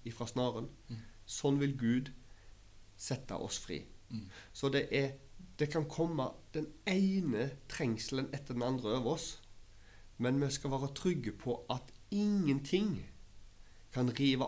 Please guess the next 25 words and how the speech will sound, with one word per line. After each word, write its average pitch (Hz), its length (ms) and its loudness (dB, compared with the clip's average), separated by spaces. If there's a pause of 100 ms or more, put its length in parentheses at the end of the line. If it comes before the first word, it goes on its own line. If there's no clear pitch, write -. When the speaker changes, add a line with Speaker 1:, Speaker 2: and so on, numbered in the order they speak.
Speaker 1:
oss 139 300 -2 (100)
ut 104 240 -4
av 127 140 2
Guds 135 220 0
hender. 180 280 0 (140)
Speaker 2:
Mm. 107 180 -4 (760)
Speaker 1:
For 143 140 4
det 143 120 6
er 127 120 0
der, 147 280 2 (680)
eh, 104 180 4
jeg 135 140 0
tror 139 200 6
løftene 127 460 2
går 160 260 0
på. 85 200 -2 (140)
Speaker 2:
Ja. 135 300 6
Speaker 1:
Ikke 180 260 6
det 180 140 6
at 120 180 4
du 135 180 4 (100)
aldri 160 280 4
skal - 180 2
oppleve 110 440 2
noe 117 220 2